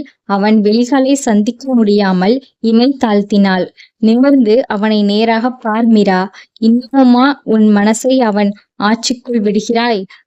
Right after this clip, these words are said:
அவள் உன் குரல் மிக பலவீனமாக இருந்தது. மீரா, அவள் கண்ணம் வருடிய அவனது குரல்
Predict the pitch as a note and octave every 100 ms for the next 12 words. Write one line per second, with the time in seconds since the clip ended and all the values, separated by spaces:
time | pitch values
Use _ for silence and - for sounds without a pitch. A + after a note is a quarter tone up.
0 | - G#3 G3+ G#3 - G#3+ G#3+ G#3+ G#3 _
1 | _ _ _ _ - B3 C#4 C#4 G#3+ F#3+
2 | - _ G3+ G#3+ A#3 C#4+ A3+ G#3 A3 B3+
3 | B3 A3 G3+ F#3 C4+ B3 G#3+ G3 F#3+ -
4 | _ _ _ _ _ - A#3+ B3+ A3+ -
5 | _ _ - G#3 A3 G#3+ A3 G#3+ B3+ D#4+
6 | C#4+ A3+ G#3+ G3+ G3+ A3+ - G3+ G#3+ G#3
7 | G3 - - A3 G#3+ B3+